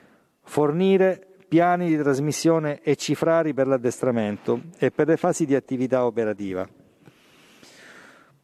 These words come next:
Fornire tutti gli altri materiali di addestramento. Fornire ad un livello da concordarsi i fondi necessari,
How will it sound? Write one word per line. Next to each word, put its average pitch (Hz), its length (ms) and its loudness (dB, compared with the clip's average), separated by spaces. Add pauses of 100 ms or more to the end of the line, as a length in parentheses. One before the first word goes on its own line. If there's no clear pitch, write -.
(640)
Fornire 185 800 0 (600)
tutti 165 260 0
gli 165 60 4
altri 156 220 -2
materiali 147 500 -2
di 127 80 -4
addestramento. 110 880 -4 (1160)
Fornire 185 1000 0
ad 147 140 -2
un 156 80 -2
livello 156 300 0
da 139 120 0
concordarsi 147 960 -4
i 143 140 -4
fondi 160 440 -4 (100)
necessari, 131 840 -4